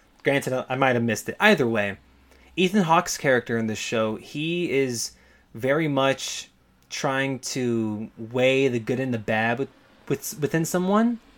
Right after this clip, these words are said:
He has a scale on his, on his arm, like a Libra scale, and he's, like, a cult leader because of what we see the little town he's a part of,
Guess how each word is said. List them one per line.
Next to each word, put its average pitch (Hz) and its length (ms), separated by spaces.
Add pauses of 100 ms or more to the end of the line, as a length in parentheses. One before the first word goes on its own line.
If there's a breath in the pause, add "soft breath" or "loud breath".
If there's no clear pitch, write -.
(600 soft breath)
He 180 120
has 185 140
a 120 60
scale 170 760
on 175 220
his, 185 600 (100)
on 165 100
his 180 160
arm, 180 280
like 165 120
a 117 60
Libra 131 380
scale, 185 580 (600 soft breath)
and 139 380 (680)
he's, 170 420
like, 151 120
a 120 60
cult - 380
leader 107 560 (1300 soft breath)
because 170 360
of 156 120
what 156 180
we 139 80
see 190 160
the 170 100
little 127 160
town 160 320
he's 175 140
a 175 40
part 170 300
of, 165 320